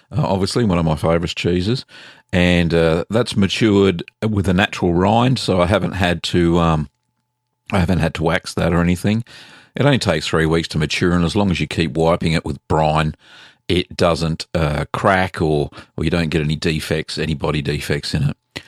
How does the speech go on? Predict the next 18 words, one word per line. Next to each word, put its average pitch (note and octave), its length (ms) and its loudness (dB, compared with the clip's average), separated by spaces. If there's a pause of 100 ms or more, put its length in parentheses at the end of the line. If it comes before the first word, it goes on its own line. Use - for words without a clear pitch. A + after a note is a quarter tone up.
(800)
Uh, D#2+ 340 0
I've F2+ 220 0
had F2 420 2
a E2 200 2
Romano F#2+ 640 2
sitting G#2 320 0
in G2+ 100 4
there G2+ 260 2
for F#2+ 160 0
about F2 300 0
ten G2+ 260 0
months, F#2 520 0
and E2+ 180 2
that's - 180 -4
been E2+ 440 0
vac E2 260 0
packed, - 440 -4 (540)
and D#2 600 0